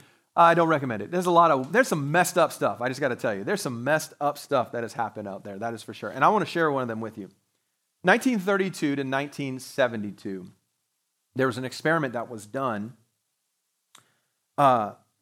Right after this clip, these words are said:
called the Tuskegee Syphilis Study. It was a study that was done, uh, and it is a,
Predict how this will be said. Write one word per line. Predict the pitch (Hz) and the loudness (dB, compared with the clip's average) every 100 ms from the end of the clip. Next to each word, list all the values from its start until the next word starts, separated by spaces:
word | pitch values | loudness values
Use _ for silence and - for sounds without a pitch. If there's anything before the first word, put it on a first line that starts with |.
| _ _ _ | _ _ _
called | 175 160 | 6 6
the | 139 | 4
Tuskegee | 135 139 - - 170 151 156 156 156 - _ | -2 -6 -8 -6 -6 -6 -4 -6 -6 -14 _
Syphilis | - 170 - 143 135 - - | -4 -2 0 0 -2 -4 -16
Study. | - - 117 104 90 _ _ _ _ _ _ _ _ _ - | -18 -6 -4 -4 -10 _ _ _ _ _ _ _ _ _ 0
It | 170 | 2
was | 165 | 2
a | |
study | 156 - 208 226 | 0 4 6 6
that | 190 180 | 4 2
was | 170 131 | 0 -4
done, | 123 160 165 147 143 - _ | 0 4 4 2 -2 -10 _
uh, | 135 - | -12 -6
and | 143 | -2
it | 156 | -2
is | 131 | -2
a, | 131 | -8